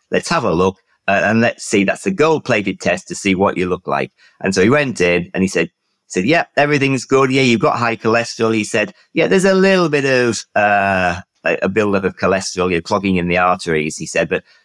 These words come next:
nothing at all that, that we would do any operation." He said, "I think you've got a twenty percent blockage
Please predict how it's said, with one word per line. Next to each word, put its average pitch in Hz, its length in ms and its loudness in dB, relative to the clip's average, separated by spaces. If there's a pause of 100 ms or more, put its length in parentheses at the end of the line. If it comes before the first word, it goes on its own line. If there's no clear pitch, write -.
nothing 143 580 2
at 117 80 2
all 117 340 4
that, 98 220 2
that 101 120 2
we 101 120 0
would 92 80 0
do 101 140 4
any 95 140 2
operation." 90 480 -2
He 92 80 -2
said, 101 180 0
"I 101 80 0
think 113 160 -4
you've 104 120 -2
got 98 160 0 (200)
a - 60 -12
twenty 123 260 -2
percent 98 360 -2
blockage 95 560 -2